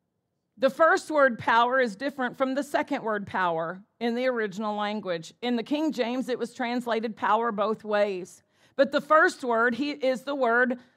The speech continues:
exousia, which is translated authority. I give you authority, the right to govern,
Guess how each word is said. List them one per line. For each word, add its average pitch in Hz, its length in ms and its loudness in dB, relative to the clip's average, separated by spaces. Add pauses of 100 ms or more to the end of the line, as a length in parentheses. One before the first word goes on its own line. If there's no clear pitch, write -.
(200)
exousia, 247 800 -2
which 254 260 -2
is 240 280 0
translated 254 840 -2
authority. 240 880 -2 (920)
I 294 360 6
give 254 500 4
you 240 440 -2
authority, 220 1120 2 (480)
the 247 140 4
right 254 500 4
to 302 140 -4
govern, 233 840 2